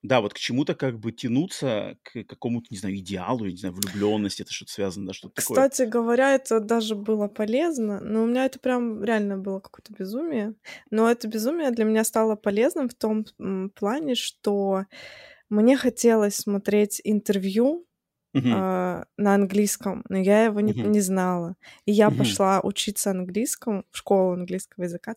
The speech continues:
Speaker 2: только
Speaker 1: Чтобы
Speaker 2: чтобы
Speaker 1: смотреть
Speaker 2: смотреть
Speaker 1: интервью Джои
Speaker 2: интервью
Speaker 1: Джордисона.
Speaker 2: Джордж-, <laughs> да.
Speaker 1: <laughs> Офигеть.
Speaker 2: И
Speaker 1: Не,
Speaker 2: это
Speaker 1: ну
Speaker 2: реально,
Speaker 1: хорошо
Speaker 2: типа,
Speaker 1: очень.
Speaker 2: меня захватило, и я там много лет учила английский. То есть, и
Speaker 1: Профи.
Speaker 2: потом в итоге, д-, как бы, и пос-,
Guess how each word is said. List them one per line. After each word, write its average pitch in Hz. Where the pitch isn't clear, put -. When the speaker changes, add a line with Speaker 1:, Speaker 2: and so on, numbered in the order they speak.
Speaker 2:
только 208
Speaker 1:
Чтобы -
Speaker 2:
чтобы 135
Speaker 1:
смотреть -
Speaker 2:
смотреть 196
Speaker 1:
интервью -
Джои 143
Speaker 2:
интервью -
Speaker 1:
Джордисона. 208
Speaker 2:
Джордж-, 220
<laughs> -
да. 220
Speaker 1:
<laughs> 254
Офигеть. 131
Speaker 2:
И 240
Speaker 1:
Не, -
Speaker 2:
это 165
Speaker 1:
ну 240
Speaker 2:
реально, -
Speaker 1:
хорошо 254
Speaker 2:
типа, 233
Speaker 1:
очень. -
Speaker 2:
меня 233
захватило, 220
и 208
я 196
там 185
много 190
лет 185
учила 175
английский. 180
То 185
есть, -
и 214
Speaker 1:
Профи. 202
Speaker 2:
потом 240
в 208
итоге, 208
д-, 165
как 175
бы, 175
и 170
пос-, -